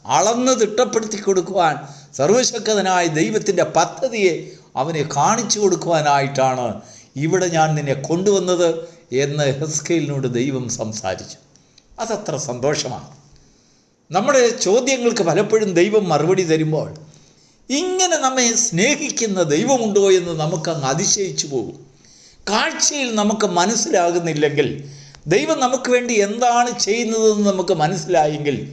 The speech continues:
ഹൃദയത്തിൽ ഭാരം, പരാതി, ചോദ്യങ്ങൾ, ആവലാതികൾ പൊങ്ങുകയാണ്. നമുക്ക് വളരെ മനപ്രയാസമുണ്ടാകും,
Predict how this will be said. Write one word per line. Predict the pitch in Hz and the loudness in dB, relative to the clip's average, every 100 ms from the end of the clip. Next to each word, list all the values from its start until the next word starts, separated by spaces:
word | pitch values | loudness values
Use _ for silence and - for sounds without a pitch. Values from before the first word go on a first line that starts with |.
| - - - | -16 -20 -10
ഹൃദയത്തിൽ | 139 143 165 160 160 143 | -2 2 2 0 -2 -4
ഭാരം, | - 131 135 113 101 - - - | -2 0 2 0 -8 -16 -20 -16
പരാതി, | - 131 151 165 151 135 - - - - | -4 0 2 2 2 -4 -12 -20 -16 -6
ചോദ്യങ്ങൾ, | - 190 190 175 147 101 - - _ | 0 2 2 0 -2 -8 -14 -20 _
ആവലാതികൾ | 110 175 208 185 196 185 180 | 0 2 4 4 2 0 0
പൊങ്ങുകയാണ്. | 165 185 175 165 151 110 - - - - - | -2 -6 0 2 2 0 -6 -18 -20 -12 -4
നമുക്ക് | 170 202 | 0 2
വളരെ | 185 170 202 202 175 180 - - - | 2 4 4 2 0 -4 -14 -20 -8
മനപ്രയാസമുണ്ടാകും, | 135 185 214 220 214 208 - 196 185 160 | -2 0 2 2 2 2 0 -2 2 2